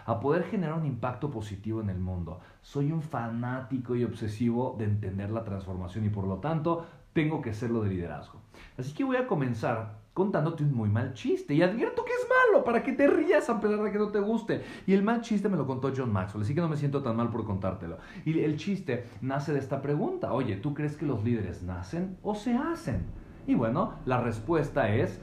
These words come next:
no conozco a ningún líder que no haya nacido. <laughs> Ah, puedes reírte, ok, no. Yo sé que es muy malo el chiste, pero el chiste demuestra una gran verdad. Todos podemos aprender a ser líderes.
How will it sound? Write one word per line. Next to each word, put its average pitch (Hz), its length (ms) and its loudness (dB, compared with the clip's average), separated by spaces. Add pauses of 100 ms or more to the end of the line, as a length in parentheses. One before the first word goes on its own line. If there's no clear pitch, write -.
(180)
no 131 300 2
conozco 135 480 0
a 175 40 0
ningún 117 380 2
líder 113 340 0
que 226 140 0
no 117 280 2
haya 98 280 0
nacido. 165 720 6
<laughs> - 60 -12 (340)
Ah, 196 320 2
puedes 135 240 2
reírte, 101 340 0
ok, 98 120 -4 (120)
no. 95 180 0 (260)
Yo 127 100 -2
sé 131 140 -2
que 131 80 -2
es 120 60 -2
muy 120 100 2
malo 113 200 0
el 104 80 2
chiste, 104 380 -4 (440)
pero 175 160 4
el 151 100 4
chiste 175 300 0
demuestra 127 800 -2
una 135 260 0
gran 120 320 -2
verdad. 92 380 0 (260)
Todos 147 380 2
podemos 117 440 -2
aprender 101 440 -2
a 101 80 0
ser 87 200 -8
líderes. - 560 -12